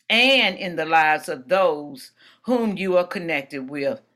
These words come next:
You see, God uses our complex situations to get our attention and to glorify himself.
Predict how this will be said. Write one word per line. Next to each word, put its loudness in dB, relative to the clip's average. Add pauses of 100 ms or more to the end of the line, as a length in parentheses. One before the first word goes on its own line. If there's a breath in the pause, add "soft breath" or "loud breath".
(520 soft breath)
You 2
see, 4
God 4
uses -2
our 2
complex -4
situations -2
to -10
get 4
our 4
attention -4 (320 loud breath)
and 2
to 0
glorify 4
himself. 0